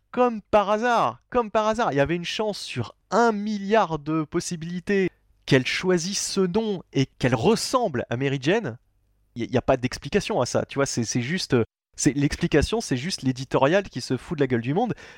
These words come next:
qui ont juste posé ça au début de, de Brand New Day, pour que les lecteurs qui, euh, qui ont, qui avaient juré de ne plus jamais lire Spider-Man se disent, «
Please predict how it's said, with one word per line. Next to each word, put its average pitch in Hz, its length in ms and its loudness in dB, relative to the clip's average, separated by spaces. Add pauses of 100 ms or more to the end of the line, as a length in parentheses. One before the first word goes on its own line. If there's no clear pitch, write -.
(140)
qui - 160 2
ont 156 80 4
juste 151 360 -2
posé 156 400 2
ça 170 280 2
au 123 80 -2
début 170 420 -2
de, 113 380 0
de 113 80 0
Brand 117 200 0
New 117 120 0
Day, 220 200 4 (480)
pour 151 180 -2
que - 100 0
les 143 200 4
lecteurs 170 680 0
qui, 143 440 -2
euh, 107 340 2
qui - 220 -6
ont, 120 160 -2
qui - 160 -2
avaient 123 100 2
juré 156 360 2
de 131 120 -2
ne 110 60 -8
plus - 180 -14
jamais 135 240 2
lire 139 160 -2
Spider-Man 123 520 2
se - 120 -10
disent, « 147 240 -4